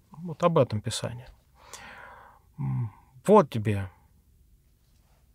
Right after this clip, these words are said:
в этой книге всё твоё будущее расписано. Хочешь быть счастлив — будь. Законы Божии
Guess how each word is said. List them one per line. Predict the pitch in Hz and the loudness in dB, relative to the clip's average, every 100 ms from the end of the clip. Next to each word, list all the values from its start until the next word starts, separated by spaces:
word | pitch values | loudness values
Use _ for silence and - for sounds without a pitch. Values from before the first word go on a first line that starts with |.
| _ _ _ _ _ - - - - _ _ | _ _ _ _ _ -20 -20 -20 -20 _ _
в | 123 | -4
этой | 110 123 | -2 -2
книге | 120 123 107 | 0 2 2
всё | 104 196 | 2 2
твоё | 165 151 | 2 2
будущее | 147 120 - 107 | 4 2 0 -2
расписано. | 104 - 107 - 117 123 _ _ _ - - - _ | -4 -6 -8 -8 -8 -14 _ _ _ -18 -18 -20 _
Хочешь | - 127 113 | 0 2 2
быть | 107 117 | 2 6
счастлив — | - 220 233 - 113 | 8 8 6 2 0
будь. | 104 254 285 - - - _ _ - - _ _ _ - _ _ | 2 2 2 -2 -18 -20 _ _ -20 -20 _ _ _ -20 _ _
Законы | 139 120 180 190 233 156 139 | -10 4 4 8 6 6 6
Божии | 160 127 104 101 | 6 4 4 -4